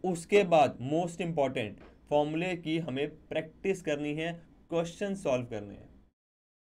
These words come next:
होता क्या, स्टूडेंट्स गलती क्या कर देते हैं कि भाई उन्होंने देखा फॉर्मूला पढ़ लिया, कॉन्सेप्ट देख लिया,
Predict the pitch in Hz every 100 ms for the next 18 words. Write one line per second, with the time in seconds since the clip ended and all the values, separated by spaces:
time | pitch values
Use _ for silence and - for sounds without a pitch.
0 | _ 147 165 202 196 185 170 185 185 160
1 | 156 151 175 175 170 160 165 170 170 185
2 | 185 - - 160 180 190 185 175 170 180
3 | 156 156 175 175 180 180 196 196 - -
4 | - 156 170 165 156 180 170 190